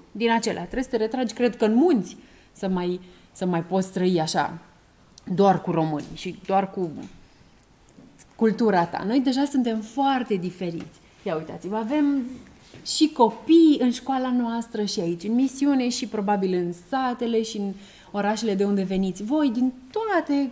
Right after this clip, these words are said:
culturile, din multe culturi și putem să învățăm lucruri bune unii de la ceilalți și vreau doar să vă citesc la încheiere un verset. Domnul Iisus zice, „Vă dau o poruncă nouă.”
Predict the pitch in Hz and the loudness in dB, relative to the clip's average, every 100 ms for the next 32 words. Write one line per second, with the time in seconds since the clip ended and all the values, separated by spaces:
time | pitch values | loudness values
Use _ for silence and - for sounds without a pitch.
0 | - 262 240 208 180 196 254 285 330 262 | -2 -2 2 2 2 2 4 6 6 6
1 | 226 208 190 151 160 - 202 208 240 285 | 4 0 -2 -4 -10 -10 -6 0 0 2
2 | 254 220 226 269 226 202 220 214 208 208 | 2 0 -2 0 2 2 0 -2 -4 -6
3 | - - - 180 208 240 196 185 208 - | -20 -20 -16 -6 0 0 0 -2 -8 -18
4 | - - - _ - 202 202 202 214 202 | -20 -20 -20 _ -14 -4 -2 0 0 -2
5 | 196 190 175 254 339 285 302 294 294 285 | -2 -4 -2 0 0 0 2 2 0 0
6 | 233 220 214 208 214 - 214 208 214 196 | -2 -4 -4 -4 -4 -4 -6 -4 -4 -2
7 | 208 240 220 190 185 - 190 196 - - | 0 4 4 2 -2 -8 -8 -10 -10 -20
8 | - _ _ - - - - - - - | -20 _ _ -20 -20 -20 -20 -20 -20 -20
9 | - - - - - - - - - 208 | -20 -20 -20 -20 -20 -18 -20 -20 -6 4
10 | 233 254 233 208 190 190 220 247 247 254 | 8 8 8 4 0 -2 0 -2 0 -2
11 | - 202 208 190 220 294 277 - 220 240 | -4 2 4 4 4 6 4 6 6 10
12 | 269 269 240 208 208 190 147 - | 10 8 6 4 4 4 2 -2